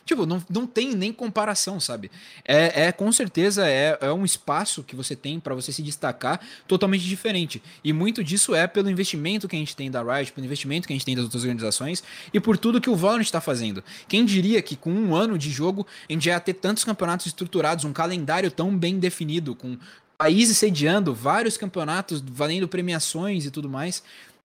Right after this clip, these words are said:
Então, é, sem dúvidas, a-, uma porta de entrada e talvez a, a, a mudança que você precisa pra você virar a chave, né, na sua vida, se é isso que você quer. É, o quatrocentos é um caso que ele ainda manteve, né, no Point Blank,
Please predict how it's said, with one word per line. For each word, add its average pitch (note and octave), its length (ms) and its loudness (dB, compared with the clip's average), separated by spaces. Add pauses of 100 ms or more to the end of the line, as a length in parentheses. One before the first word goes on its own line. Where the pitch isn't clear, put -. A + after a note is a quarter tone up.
Então, F#3 460 2
é, F3+ 180 4
sem G#3+ 240 4
dúvidas, G3 460 4
a-, F#3+ 140 2
uma F3 180 2
porta G#3 320 -2
de F#3+ 100 -4
entrada F#3 720 -4
e G#3+ 300 -4 (280)
talvez G3 460 2
a, G#3+ 240 2
a, D#3 480 -4
a C3 60 -4
mudança F3 560 -4
que - 80 -12
você F#3+ 180 -6
precisa F3+ 460 -4
pra F#3 120 -4
você E3+ 240 -2
virar E3 360 0
a F#3 40 -2
chave, E3+ 440 -4
né, A2 120 -6 (320)
na C3+ 140 -4
sua D#3+ 240 0
vida, D3+ 240 0
se E3 160 0
é D#3+ 60 2
isso D#3 180 -2
que - 80 -14
você D#3 180 -6
quer. A2+ 240 -6 (400)
É, A2+ 400 0
o C#3 80 -2
quatrocentos E3+ 640 0
é D#3 80 0
um D3+ 120 -2
caso E3 360 0
que C3 280 -4 (260)
ele E3+ 320 2
ainda F#3 380 0
manteve, E3 580 -2
né, C3+ 140 -2
no B2+ 100 -6
Point B2+ 240 -8
Blank, D3 400 -6